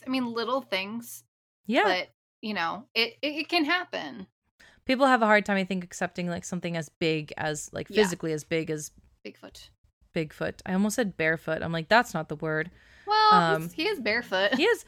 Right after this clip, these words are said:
Speaker 2: he is barefoot,
Speaker 1: <laughs> The
Speaker 2: but also
Speaker 1: barefoot Bigfoot.
Speaker 2: big-footed. Mm-hmm. But yeah.
Speaker 1: Yeah.
Speaker 2: Sorry. Go,
Speaker 1: So
Speaker 2: yeah.
Speaker 1: anyway, I, I
Speaker 2: Mm-hmm.
Speaker 1: like to think that some of these stories do come from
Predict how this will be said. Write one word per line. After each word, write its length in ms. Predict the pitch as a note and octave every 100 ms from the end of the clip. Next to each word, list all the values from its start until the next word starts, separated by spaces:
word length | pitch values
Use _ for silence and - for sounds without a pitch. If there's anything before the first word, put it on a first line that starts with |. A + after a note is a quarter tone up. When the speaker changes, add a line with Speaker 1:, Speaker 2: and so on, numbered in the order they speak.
| -
Speaker 2:
he 120 | - F4
is 140 | D#4+
barefoot, 500 | A3 F#3+ F#3 F3+ E3+ -
Speaker 1:
<laughs> 100 | _
The 100 | -
Speaker 2:
but 40 | C#4
also 280 | B3+ B3
Speaker 1:
barefoot 20 | A3+
Bigfoot. 480 | G#3+ - A3+ B3+ F#3+
Speaker 2:
big-footed. 60 | - - - D4+ G#3
Mm-hmm. 340 | A3 G#3+ G3 A3+ _ - - - _ _ _ _
But 120 | G#3+ F3+
yeah. 240 | D#3 F2+ F3+ _ _ _ _ _ _ _ _ _ _ _
Speaker 1:
Yeah. 80 | G3+
Speaker 2:
Sorry. 260 | E3+ - F#3 _ -
Go, 100 | A3+
Speaker 1:
So 120 | D4
Speaker 2:
yeah. 60 |
Speaker 1:
anyway, 460 | D4 A3+ E3+ D#3+ F3 _ _ _ _
I, 200 | A#3+ B3
I 20 | A3+
Speaker 2:
Mm-hmm. 200 | A#3+ B3
Speaker 1:
like 180 | B3
to 100 | B3+
think 220 | B3 A#3 A#3
that 100 | -
some 140 | G#3
of 60 | F#3+
these 120 | G3
stories 340 | - F#3+ F#3 -
do 140 | G3+
come 280 | - F#3 F3+
from 300 | - F#3